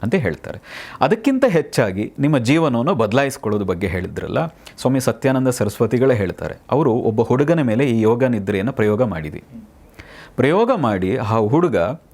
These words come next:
"ಇಪ್ಪತ್ತೊಂದು ಭಾಷೆಯನ್ನು ಕಲಿತೀಯೇ, ಈ ಭಾಷೆಯನ್ನು ಅಭ್ಯಾಸ ಮಾಡ್ತೀಯೇ, ನಿನ್ನ ಜೀವನದಲ್ಲಿ ಈ ರೀತಿಯಾಗಿ ಏಳಿಗೆಯನ್ನು ಪಡಿತೀಯೇ, ಸಾಧನೆಯನ್ನು ಮಾಡ್ತೀಯೇ" ಅಂತ ಆ ಹುಡುಗನಿಗೆ ಇನ್‌ಸ್ಟಾಲ್ ಮಾಡ್ತಾ ಹೋದ್ರು.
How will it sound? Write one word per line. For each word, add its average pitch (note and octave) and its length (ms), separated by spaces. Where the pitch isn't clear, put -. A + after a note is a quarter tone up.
"ಇಪ್ಪತ್ತೊಂದು C3 600
ಭಾಷೆಯನ್ನು G2+ 500
ಕಲಿತೀಯೇ, F#2+ 600
ಈ A#2+ 120
ಭಾಷೆಯನ್ನು A2+ 600
ಅಭ್ಯಾಸ A#2 420
ಮಾಡ್ತೀಯೇ, G2 560
ನಿನ್ನ F#3+ 220
ಜೀವನದಲ್ಲಿ B2+ 640
ಈ F3 140
ರೀತಿಯಾಗಿ D#3 640
ಏಳಿಗೆಯನ್ನು C3 640
ಪಡಿತೀಯೇ, F2+ 580
ಸಾಧನೆಯನ್ನು A2+ 600
ಮಾಡ್ತೀಯೇ" F#2 440
ಅಂತ A2 160
ಆ - 40
ಹುಡುಗನಿಗೆ A2+ 480
ಇನ್‌ಸ್ಟಾಲ್ C#3 400
ಮಾಡ್ತಾ G2+ 320
ಹೋದ್ರು. - 440